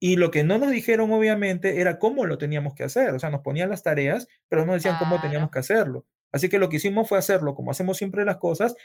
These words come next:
Speaker 1: y ninguna de esas acciones que nos pidieron que hagamos, ninguna de esas tareas fueron detectados por ellos. Entonces, ni siquiera en esas condiciones, eh, he visto yo que se dé eso normalmente.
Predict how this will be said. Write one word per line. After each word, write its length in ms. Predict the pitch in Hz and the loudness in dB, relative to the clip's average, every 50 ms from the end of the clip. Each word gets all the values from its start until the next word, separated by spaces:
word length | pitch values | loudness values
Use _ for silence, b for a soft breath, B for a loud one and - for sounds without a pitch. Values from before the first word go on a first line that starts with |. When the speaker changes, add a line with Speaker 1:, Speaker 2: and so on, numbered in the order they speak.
| B B B | B B B
Speaker 1:
y 180 | 214 185 180 | 2 4 4
ninguna 580 | 180 185 185 180 196 208 240 269 302 294 262 214 | 4 4 2 2 0 2 2 2 4 4 4 2
de 80 | 208 202 | 2 2
esas 240 | 202 247 226 - | 2 0 0 0
acciones 380 | 185 165 - - 190 185 190 165 | -2 -2 0 -2 0 0 0 -2
que 100 | - - | -4 -4
nos 120 | 160 139 | -4 -4
pidieron 340 | - - 147 151 165 165 165 | -2 -2 0 0 0 0 0
que 80 | 151 147 | 0 0
hagamos, 180 | 143 139 135 | 0 2 0
ninguna 260 | 135 143 156 185 196 208 | -2 -2 -2 -2 -2 -2
de 40 | |
esas 180 | 202 220 208 208 | -2 -2 -2 0
tareas 380 | - 185 180 190 233 277 269 b b b _ _ _ | 0 2 4 4 2 2 0 b b b _ _ _
fueron 220 | 175 170 170 170 | 0 0 0 0
detectados 460 | 170 165 147 147 139 - 147 156 151 - | -2 -2 -2 -4 -2 0 -2 -2 -2 -2
por 140 | - 131 127 | -4 -4 -4
ellos. 200 | 113 107 - - _ _ _ _ _ _ _ _ _ _ _ _ _ _ _ _ - | -4 -6 -10 -16 _ _ _ _ _ _ _ _ _ _ _ _ _ _ _ _ -4
Entonces, 640 | 156 151 190 196 165 214 220 214 214 - _ _ _ _ - | 0 0 0 2 2 2 0 0 -2 -8 _ _ _ _ -2
ni 180 | 175 180 185 | 0 0 0
siquiera 480 | - 202 175 220 226 233 240 240 240 226 - | 0 -2 -2 0 0 2 2 2 2 2 0
en 160 | 170 165 185 | -2 -2 -2
esas 220 | 208 - 269 247 254 | 0 0 0 0 0
condiciones, 840 | - 202 175 165 160 160 - 208 196 196 196 220 277 330 - - _ _ _ _ _ - | -2 -2 -2 -2 -4 -4 -2 0 0 0 0 -2 -4 -4 -8 -12 _ _ _ _ _ -2
eh, 480 | 160 160 165 156 156 151 151 147 143 - | 0 2 2 2 2 2 2 2 0 0
he 120 | 180 170 180 | 0 0 0
visto 340 | 180 208 196 - - 180 170 | -2 -4 -6 -4 -2 -2 0
yo 180 | 165 175 170 | 0 0 0
que 100 | 175 202 | -2 -4
se 200 | 190 - 151 147 | -2 -2 -2 0
dé 240 | 147 151 156 - 165 | 0 0 0 0 -2
eso 180 | 165 160 185 170 | -2 -2 0 0
normalmente. 720 | 156 143 139 143 139 139 135 127 120 110 - - 135 | 0 0 0 0 -2 -2 -2 -4 -6 -8 -12 -16 -18